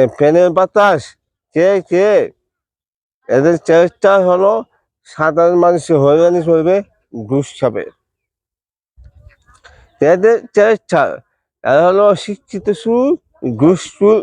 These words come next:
অফিসার। একজন ঘুষখোর অফিসার, সে অবশ্যই সোনার বাংলাদেশে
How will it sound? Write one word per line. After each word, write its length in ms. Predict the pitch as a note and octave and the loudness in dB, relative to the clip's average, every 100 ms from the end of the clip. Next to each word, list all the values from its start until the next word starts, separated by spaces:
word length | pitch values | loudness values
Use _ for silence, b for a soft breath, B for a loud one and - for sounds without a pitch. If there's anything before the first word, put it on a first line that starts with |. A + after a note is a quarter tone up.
| - | -2
অফিসার। 500 | C#3+ D3+ - C3 F#2 - _ _ _ _ _ _ _ A#2+ | -2 -2 0 -2 -2 -8 _ _ _ _ _ _ _ -2
একজন 560 | D3+ C3 D#3+ G#3+ A3+ A3 A3 _ _ A#2 | -2 0 2 2 2 -2 -8 _ _ -16
ঘুষখোর 600 | A2+ E3+ - - A3 G#3+ | -6 -4 -6 -8 -4 -4
অফিসার, 640 | C#3 E3 G3+ G3 G3+ F3+ F#3+ G#3+ _ _ _ _ _ _ _ _ | -2 -4 -4 0 0 2 0 -4 _ _ _ _ _ _ _ _
সে 140 | - F3+ | -2 2
অবশ্যই 920 | F#3+ F3 E3+ G#3 - A3 A3+ A3+ D3 | 2 2 0 -4 -4 0 2 0 -4
সোনার 380 | D#3+ F#3 F#3 F#3 | -8 -2 0 2
বাংলাদেশে 800 | F3+ F3 F3 E3 B2 D3+ - F#3 | 2 0 0 0 0 -4 -2 -2